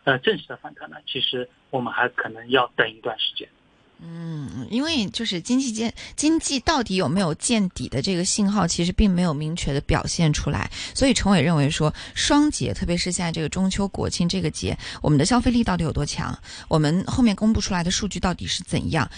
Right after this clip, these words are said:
Speaker 2: 这个是一个非常关键的时间节点啊，那也是这个程伟给到的一个信号。那我们再来回到就是，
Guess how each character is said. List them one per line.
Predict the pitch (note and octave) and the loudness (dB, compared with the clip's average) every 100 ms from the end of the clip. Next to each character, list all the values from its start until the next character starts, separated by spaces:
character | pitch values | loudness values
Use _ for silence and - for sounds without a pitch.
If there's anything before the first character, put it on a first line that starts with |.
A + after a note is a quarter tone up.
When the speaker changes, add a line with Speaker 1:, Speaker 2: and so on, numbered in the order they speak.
| - - | -10 -2
Speaker 2:
这 | A3 | 2
个 | |
是 | G3+ E3+ | 2 2
一 | |
个 | E3+ | -2
非 | E3+ A#3+ A#3+ | -2 -2 0
常 | - C#3+ | 0 0
关 | - G#3+ A3+ | 2 4 6
键 | A#3 G#3+ | 4 0
的 | B2+ | -2
时 | - - C3 | -2 -4 -4
间 | D3+ D3+ | -4 -4
节 | - A#2 | -4 -6
点 | A2+ A#2 - | -2 -4 -4
啊， | - F2+ - - | -8 -8 -12 -8
那 | - E3 F#2 - | 0 0 0 -2
也 | D#3 D#3+ | 0 2
是 | - F3 A#2+ | 0 0 -2
这 | - B2+ | -2 -2
个 | |
程 | G#2 D3 | 0 2
伟 | F3 | 2
给 | A#2+ | 2
到 | C3+ D3 | 0 0
的 | |
一 | A#2+ A#2+ | -2 -2
个 | C3+ A2 | -2 -2
信 | - E3 | 0 0
号。 | D#3 D#3 - - - D#4 | 2 0 0 -4 -8 0
那 | E4 | 2
我 | F#3 | 4
们 | G2+ | 2
再 | G3+ | 2
来 | E3+ | 2
回 | F3+ - - | 2 2 2
到 | A3+ G3 - | 2 0 0
就 | - | -2
是， | D#3+ - | -2 0